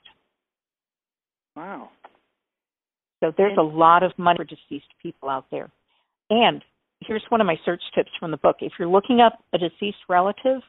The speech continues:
Speaker 2: where it asks for the last name, enter estate of, the estate of, E S T of, both with and without a period, the E S T of, beneficiary, um, executor.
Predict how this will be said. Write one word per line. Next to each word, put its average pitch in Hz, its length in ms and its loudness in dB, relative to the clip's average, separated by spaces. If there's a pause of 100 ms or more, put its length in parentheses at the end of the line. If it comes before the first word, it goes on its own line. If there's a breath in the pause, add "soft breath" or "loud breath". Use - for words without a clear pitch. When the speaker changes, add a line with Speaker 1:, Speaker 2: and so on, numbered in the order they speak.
(120)
Speaker 2:
where 170 140 -2
it - 100 -14
asks 180 280 0
for 226 80 -4
the 214 100 -4
last 190 260 -2 (100)
name, 190 380 -4 (760)
enter 190 420 -2
estate 202 500 0 (120)
of, 214 280 6 (560)
the 202 220 -2
estate 208 420 0 (100)
of, 185 300 4 (300)
E 208 180 -4
S 202 80 0 (220)
T 214 220 -4
of, 185 340 2
both 175 240 -2
with 180 180 -4
and 190 80 -10
without 170 280 -2
a 170 60 -4
period, 208 540 -2 (140)
the 202 360 -8
E 202 160 0
S 185 80 0 (200)
T 202 200 0
of, 190 140 -2 (160)
beneficiary, 196 920 -2 (640)
um, 165 400 0 (460)
executor. 220 760 2